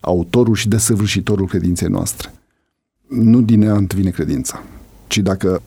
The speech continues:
îi permitem lui Iisus Hristos să fie ceea ce este de fapt, Domn și Mântuitor, atunci în inima noastră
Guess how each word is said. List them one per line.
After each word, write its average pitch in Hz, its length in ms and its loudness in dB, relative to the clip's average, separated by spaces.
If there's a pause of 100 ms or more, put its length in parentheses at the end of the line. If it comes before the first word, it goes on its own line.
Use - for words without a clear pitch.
(100)
îi 110 100 -2
permitem 113 320 2
lui 107 80 2
Iisus 107 180 -2
Hristos 107 380 -2
să 85 120 -2
fie 87 500 0 (260)
ceea 95 160 -2
ce 98 160 -4 (180)
este 120 380 0
de 87 100 -2
fapt, - 500 -6
Domn 101 260 0
și - 140 -4
Mântuitor, 82 520 -2 (400)
atunci - 560 -2
în 117 100 -2
inima 107 260 2
noastră 104 600 -2